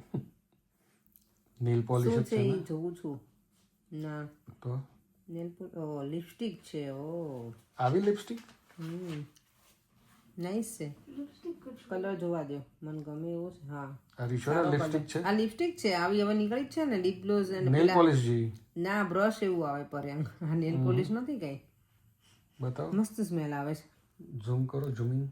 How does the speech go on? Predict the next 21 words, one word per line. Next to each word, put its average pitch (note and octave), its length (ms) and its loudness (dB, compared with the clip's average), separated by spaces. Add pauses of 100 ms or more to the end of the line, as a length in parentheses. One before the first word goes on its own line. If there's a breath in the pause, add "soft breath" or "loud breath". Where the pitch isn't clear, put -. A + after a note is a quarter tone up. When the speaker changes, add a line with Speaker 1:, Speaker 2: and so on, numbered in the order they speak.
(200)
Speaker 1:
ઝૂમિંગ, C3 340 6
ઝૂમિંગ. B2 280 4
Speaker 2:
મસ્ત G3+ 280 -2
છે D3+ 220 -8
જો. F3+ 120 -10 (1120)
Speaker 1:
હમ. B2 280 -4 (1400)
Speaker 2:
જોઈ, E3+ 540 -8 (220)
જોઈ G3 300 -6
કે G#3 160 -10
જ્યુસી E3 440 -12
કે E3 180 -12
કંઈક D3+ 260 -16
છે. A3+ 120 -14
Speaker 1:
અને B2+ 160 2
Speaker 2:
નામ A#2 100 0
Speaker 1:
બીજું A#2+ 220 4
Speaker 2:
સારું B2+ 200 2
Speaker 1:
શું F#2+ 100 -4
Speaker 2:
છે A#2+ 60 -2
Speaker 1:
છે? A#2 60 -2
Speaker 2:
નામ. C#3 120 -8